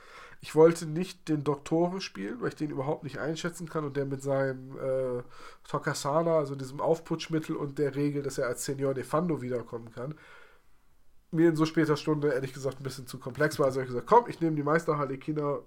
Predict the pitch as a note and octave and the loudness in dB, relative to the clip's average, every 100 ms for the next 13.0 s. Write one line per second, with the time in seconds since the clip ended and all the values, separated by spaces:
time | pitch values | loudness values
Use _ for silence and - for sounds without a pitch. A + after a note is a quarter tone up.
0 | - D#3 C#3+ - C3+ B2 B2 D3 D3+ D3+ | -4 -2 -2 -4 -6 -6 0 2 2 0
1 | - - - - D3 C#3+ - - - - | -12 -20 -16 0 0 0 -6 -12 -6 2
2 | E3+ E3 - C#3+ - - D3+ C#3+ C3+ C#3 | 2 2 -2 -2 0 2 2 2 0 0
3 | C#3+ C#3 C3+ D3 C3+ B2 B2 A#2+ C#3 B2+ | 2 0 -2 -2 -4 -4 -4 -6 -6 -6
4 | A#2 C#3 - - - C3+ B2+ A#2+ A#2+ - | -2 -4 -4 -8 -8 -6 -8 -10 -12 -4
5 | A2+ D#3 C#3+ A2 G#2 - A#2 G#2+ - A#2+ | 0 0 0 -4 -8 -10 -8 -10 -10 -8
6 | F3+ - - - - - - - C#3 G3+ | -8 -8 -10 -12 -12 -12 -10 2 4 4
7 | A3+ - - C#3+ D#3 D#3+ D#3 C#3 D#3 D3 | 0 -10 -2 2 4 4 4 0 -4 -4
8 | C#3 C#3+ C#3+ D3 - - - - - - | -2 -4 -6 -12 -16 -18 -16 -14 -14 -10
9 | C#3 D#3+ G3 F#3 D#3+ D#3 C#3 D3 D#3+ F3+ | -8 -6 -2 0 0 -2 0 2 2 2
10 | F3+ F3+ F3+ F#3 F#3 A#3+ - - - - | 0 0 -2 -2 -2 -4 -6 -6 -8 -2
11 | D#3 D3+ E3+ G#3+ G3+ F3+ - D#3+ D#3+ D3 | 2 4 4 2 0 0 2 0 0 -4
12 | C#3+ C#3+ B2 A#2+ B2+ D#3 - C#3 F#3 | -4 -4 -6 -6 -4 -4 -4 -4 -4